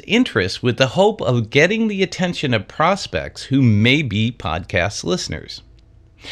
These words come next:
When it comes to marketing, it's often hard to attach real R O I, return on investment, to any marketing effort.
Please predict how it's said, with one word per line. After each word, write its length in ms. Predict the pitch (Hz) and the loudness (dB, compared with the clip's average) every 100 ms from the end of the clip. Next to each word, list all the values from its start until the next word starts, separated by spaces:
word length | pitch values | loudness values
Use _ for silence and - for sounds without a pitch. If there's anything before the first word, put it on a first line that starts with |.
| - - - - | -14 -14 -18 -2
When 200 | 120 185 | 2 4
it 120 | 208 | 2
comes 400 | - 262 294 262 | 2 4 4 2
to 80 | 240 | 0
marketing, 560 | 208 160 131 113 104 107 | 2 2 2 2 2 0
it's 140 | - - | -4 -4
often 480 | 165 220 226 233 220 | 0 0 2 -2 -2
hard 480 | - 98 95 90 - | -2 -2 0 -4 -4
to 160 | 120 | -2
attach 500 | 117 - 113 104 - | -2 -2 0 0 -4
real 380 | 98 110 135 - | -2 2 4 2
R 300 | - 117 120 | 2 4 6
O 120 | 120 | 4
I, 280 | 95 73 - - | 2 -2 -8 -10
return 420 | 92 92 - 90 | -6 -6 -4 -2
on 160 | 95 107 | 0 2
investment, 640 | 135 127 113 - 87 82 | 2 2 0 0 -6 -4
to 160 | 123 - _ - | -6 -6 _ 0
any 280 | 196 208 175 | 2 2 2
marketing 600 | 113 90 90 110 110 - | 2 2 0 0 -2 -2
effort. 440 | 131 190 - - | -4 -4 -6 -12